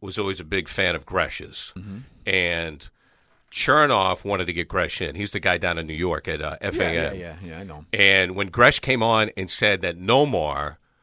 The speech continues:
Speaker 1: uh, he asked Nomar Garciaparra, he was filling in for Zoe, he asked Nomar, he said, "Do you consider yourself a loser?"
Speaker 2: Right.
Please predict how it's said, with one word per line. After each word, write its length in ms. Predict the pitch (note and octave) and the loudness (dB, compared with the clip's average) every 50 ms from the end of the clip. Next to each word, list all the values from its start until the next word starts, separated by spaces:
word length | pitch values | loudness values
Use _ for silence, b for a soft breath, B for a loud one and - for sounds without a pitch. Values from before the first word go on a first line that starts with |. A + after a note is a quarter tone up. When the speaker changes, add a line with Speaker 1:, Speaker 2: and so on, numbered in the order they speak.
| _ _ _ _ _ _ _ | _ _ _ _ _ _ _
Speaker 1:
uh, 260 | G2+ F#2+ F2+ F2 E2+ | 2 4 4 4 2
he 220 | F2 G#2 C3+ - - | 0 -2 -6 0 2
asked 340 | D#3 E3 D#3+ D#3+ - - | 4 4 4 2 -2 -6
Nomar 540 | - A2+ G#2+ A2+ A2+ A2+ A2 G2 G2 F#2 F#2 | -8 -4 -2 -2 -2 -2 -2 -2 -2 -4 -4
Garciaparra, 920 | E2 G#2 G#2 G2 - - G2 E2+ - - G2 F2+ E2+ D#2+ D2+ C#2+ C#2 C#2 - _ _ _ _ _ _ _ _ _ _ _ _ | -4 -6 -6 -6 -6 -8 -10 -10 -6 -6 -4 -2 -2 -2 -4 -6 -8 -10 -14 _ _ _ _ _ _ _ _ _ _ _ _
he 100 | - G#2+ | -10 -10
was 100 | G2+ - | -8 -6
filling 240 | - A#2+ A2 G#2+ G2+ | -4 -4 -2 -2 -4
in 60 | G2 | -6
for 100 | - G2 | -8 -10
Zoe, 280 | F2 F#2+ F#2+ F2 E2+ F2 | -6 -4 -4 -4 -4 -4
he 40 | F#2+ | -4
asked 180 | G#2+ A2+ - | -4 -4 -6
Nomar, 480 | B2 A2 G#2+ A2+ A2+ G#2+ F#2+ F2 E2 D#2+ | -4 -2 -2 -2 -2 -2 -4 -4 -4 -6
he 100 | F2 F#2 | -6 -8
said, 480 | F2 - - G2 F2 E2 E2 D#2+ D2+ D2 _ _ | -10 -6 -4 -4 -4 -4 -6 -8 -12 -16 _ _
"Do 80 | - B2 | -12 -10
you 80 | A#2+ | -10
consider 340 | A#2+ B2+ A#2 - - C3+ A2+ | -10 -10 -10 -10 -10 -10 -10
yourself 340 | A2 G#2 - - A#2+ G2 - | -10 -10 -6 -6 -6 -6 -6
a 40 | F#2 | -8
loser?" 720 | E2 D#2+ F2 G#2 A#2+ A2+ A2 F#2+ - - - - - - _ _ _ _ - | -10 -8 -6 -6 -6 -6 -6 -8 -10 -10 -12 -16 -20 -20 _ _ _ _ -10
Speaker 2:
Right. 220 | A#2 G#2 D#2+ C2 | -10 -10 -10 -14